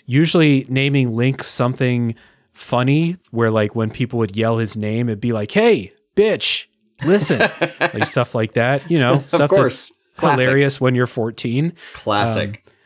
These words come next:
Speaker 1: but yeah, we, we definitely did that with Ocarina of Time. We probably did it with Majora's Mask.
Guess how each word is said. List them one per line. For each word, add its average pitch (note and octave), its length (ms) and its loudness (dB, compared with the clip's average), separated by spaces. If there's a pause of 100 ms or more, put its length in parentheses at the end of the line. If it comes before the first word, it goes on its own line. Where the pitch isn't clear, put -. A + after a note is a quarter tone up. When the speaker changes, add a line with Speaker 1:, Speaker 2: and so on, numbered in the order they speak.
(580)
Speaker 1:
but C3+ 120 2
yeah, D#3+ 220 4
we, A#2+ 240 0
we B2+ 140 0
definitely C3 400 0
did B2+ 140 -8
that A#2+ 180 0
with B2 100 -2
Ocarina A#2+ 500 -2
of G#2 80 -4
Time. B2+ 380 -2
We A2 100 -2
probably A2+ 320 -2
did A2 160 -2
it A2 80 -2
with G#2+ 220 -8
Majora's G#2+ 480 -4
Mask. G#2 560 -6